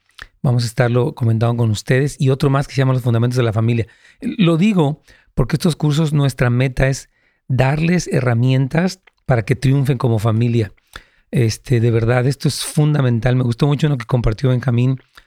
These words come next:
Núñez, que se llamó Cómo restaurar la presencia de Dios en tu familia. Tenemos otro más que se llama Cómo cultivar una autoestima bíblica, consejos para familias mezcladas, impartido por, eh, Alberto Calderón, aprendiendo a manejar el enojo.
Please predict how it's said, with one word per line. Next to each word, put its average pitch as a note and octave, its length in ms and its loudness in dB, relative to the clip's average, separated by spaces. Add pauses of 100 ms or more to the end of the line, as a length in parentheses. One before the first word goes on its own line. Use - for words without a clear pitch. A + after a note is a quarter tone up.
(140)
Núñez, C3+ 480 2
que - 140 -6
se B2+ 100 -2
llamó A#2+ 260 2
Cómo C3+ 220 2
restaurar A#2+ 400 0
la B2 160 0
presencia B2 420 -2
de A#2 80 0
Dios A#2 240 0 (360)
en B2+ 100 2
tu A2+ 120 0
familia. B2 640 0 (460)
Tenemos B2+ 220 2
otro B2 220 0
más A#2+ 180 2
que - 120 -2
se F#2+ 60 -4
llama B2 200 2
Cómo B2 460 -2 (300)
cultivar B2 460 0
una B2 80 2
autoestima A#2+ 560 0
bíblica, B2+ 680 -2 (300)
consejos C3+ 520 0
para B2 180 2
familias A#2+ 440 2
mezcladas, B2 720 0 (320)
impartido A#2+ 540 0
por, A2 280 -2 (440)
eh, C#3+ 140 -2
Alberto A#2+ 380 0
Calderón, A#2+ 580 0 (420)
aprendiendo B2+ 600 2
a C3+ 60 0
manejar A#2 480 0
el B2 160 0
enojo. B2 680 0